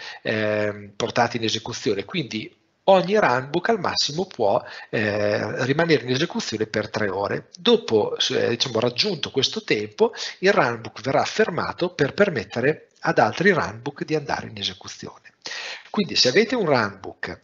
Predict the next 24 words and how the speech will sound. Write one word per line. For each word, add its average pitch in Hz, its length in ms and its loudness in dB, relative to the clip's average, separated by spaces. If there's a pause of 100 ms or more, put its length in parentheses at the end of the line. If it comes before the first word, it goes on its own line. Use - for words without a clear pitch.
(100)
uno 127 180 -8
solo, 113 520 0 (360)
che, - 320 2 (160)
eh, 101 460 -6
dura 156 320 0
più - 120 -4
di 156 120 -2
tre 123 160 -2
ore, 110 280 0
le 120 100 2
cui - 120 -2
attività 117 380 -2
durano 120 320 -2
più - 160 -6
di 127 80 -4
tre 175 200 2
ore, 107 260 2
il - 340 -6
mio 143 140 4
consiglio 156 500 2
è 165 80 0
quello 120 300 0
di 113 360 -4
spezzarlo, 92 800 0